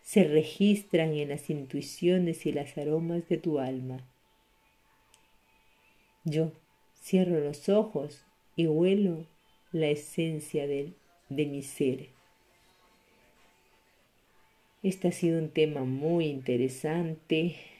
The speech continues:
muy acertadas sus palabras, y con este tema nos despedimos.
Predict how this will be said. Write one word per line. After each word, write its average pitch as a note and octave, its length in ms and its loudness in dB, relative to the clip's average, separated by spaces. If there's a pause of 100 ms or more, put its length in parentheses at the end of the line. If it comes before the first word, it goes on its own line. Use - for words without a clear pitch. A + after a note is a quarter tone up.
(1600)
muy D#3+ 480 0
acertadas D3 720 -2
sus C#3+ 160 -8
palabras, D3+ 960 -2 (1400)
y C#3 600 -2 (760)
con D#3 180 0
este D3+ 260 0
tema C#3 320 0
nos C3 220 -4
despedimos. D3+ 840 -4